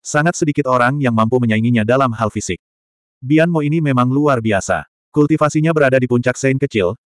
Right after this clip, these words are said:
tetapi fisiknya telah lama melampaui puncaknya. Dia hanya selangkah lagi dari Sein Realm.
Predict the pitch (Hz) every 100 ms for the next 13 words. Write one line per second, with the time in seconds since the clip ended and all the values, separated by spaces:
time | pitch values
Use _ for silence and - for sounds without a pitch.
0 | - 147 135 165 147 139 123 117 107 117
1 | 123 120 113 127 131 104 104 101 90 85
2 | 73 _ _ _ _ _ _ _ - 135
3 | 160 175 156 151 131 123 127 120 117 131
4 | 120 120 147 143 117 101 90 76